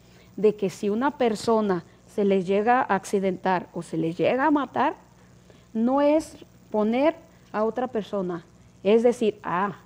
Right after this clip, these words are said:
¿en qué estoy fallando? Estoy fallando en esto, en esto y en esto, ¿no? Entonces, nosotros como seguridad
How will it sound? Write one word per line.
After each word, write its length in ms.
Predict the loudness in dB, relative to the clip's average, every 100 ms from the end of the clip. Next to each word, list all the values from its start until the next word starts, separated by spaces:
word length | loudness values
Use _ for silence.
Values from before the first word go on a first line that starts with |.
| _
¿en 160 | -6 -6
qué 160 | -4 -4
estoy 340 | -2 0 0
fallando? 600 | 0 0 2 2 0 -2 -6 _ _ _ _ -12
Estoy 280 | -2 0 2
fallando 380 | 2 2 0 -2
en 100 | 0
esto, 280 | -2 -2 -2
en 80 |
esto 240 | -2 -4 -4
y 100 | -4
en 120 | -2
esto, 340 | -2 -4 -10
¿no? 260 | -6 -4 -4 -8 -20 -20 -20 -20 -8
Entonces, 420 | -8 0 2 2 0 -20 -20 -20 _ _ _ -4
nosotros 840 | 0 0 2 2 4 2 2 -2 -20 -20 -20 -20 _ _
como 300 | 0 0 2
seguridad 680 | 2 2 2 0 4 4 4